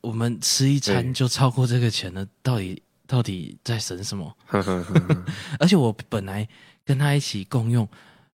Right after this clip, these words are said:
Speaker 1: 又不，也不是没付啊。
Speaker 2: 好。
Speaker 1: 哎，按比例付啊，所以其实也，也，也，也说实在的也还好。
Speaker 2: <laughs> 啊，
Speaker 1: 大概是这个情况，所以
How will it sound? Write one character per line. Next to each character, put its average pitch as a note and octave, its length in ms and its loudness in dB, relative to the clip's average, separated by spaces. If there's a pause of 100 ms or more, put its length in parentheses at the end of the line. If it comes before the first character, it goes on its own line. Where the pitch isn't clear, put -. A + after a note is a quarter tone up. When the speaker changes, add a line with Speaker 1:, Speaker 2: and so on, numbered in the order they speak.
(360)
Speaker 1:
又 B2+ 140 2
不， A2 120 -2
也 G#2 120 -4
不 G#2 80 -4
是 A#2+ 80 2
没 G#2+ 180 2
付 A2 260 -2
啊。 F2+ 180 -8 (1160)
Speaker 2:
好。 F#2 300 0
Speaker 1:
哎， A2 280 0
按 C#3 160 0
比 G2+ 160 0
例 B2+ 160 4
付 C3 220 2
啊， G2 240 -2
所 D#3+ 120 4
以 D#3 120 6
其 B2 180 -2
实 B2+ 400 0
也， A#2 200 -2
也， A2 240 -4
也， A2 340 -6 (400)
也 A#2+ 240 -4
说 C#3+ 180 0
实 C3 140 -2
在 B2+ 180 0
的 A2 80 -2
也 F#2+ 100 -4
还 F2+ 320 -6
好。 - 300 -10 (480)
Speaker 2:
<laughs> - 360 -20
啊， F#2 680 -6 (100)
Speaker 1:
大 F#2 140 -8 (120)
概 G#2+ 100 -4
是 G#2 80 -6
这 G#2 80 -4
个 F#2+ 60 -6
情 F2+ 180 -8
况， F#2 180 -8
所 A#2 140 0
以 G2+ 200 0